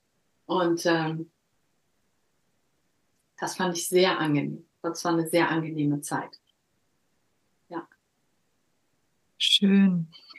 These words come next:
Speaker 2: Und wie bewusst haben dein Mann und du euch dafür entschieden, Kinder zu bekommen?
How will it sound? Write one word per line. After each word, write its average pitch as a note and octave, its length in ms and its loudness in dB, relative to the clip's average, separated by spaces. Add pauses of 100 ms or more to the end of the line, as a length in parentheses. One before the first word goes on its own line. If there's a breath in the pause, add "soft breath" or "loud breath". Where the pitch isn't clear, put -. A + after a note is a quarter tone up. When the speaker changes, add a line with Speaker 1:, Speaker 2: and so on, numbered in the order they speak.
(140 loud breath)
Speaker 2:
Und F3+ 260 4
wie F3 200 6
bewusst G3 540 6
haben F3+ 220 6
dein E3+ 180 8
Mann F3 260 8
und E3 340 4
du F#3 240 6
euch F3 160 4
dafür F3 300 2
entschieden, F3+ 500 6
Kinder F#3+ 280 6
zu E3 120 -2
bekommen? D3+ 400 0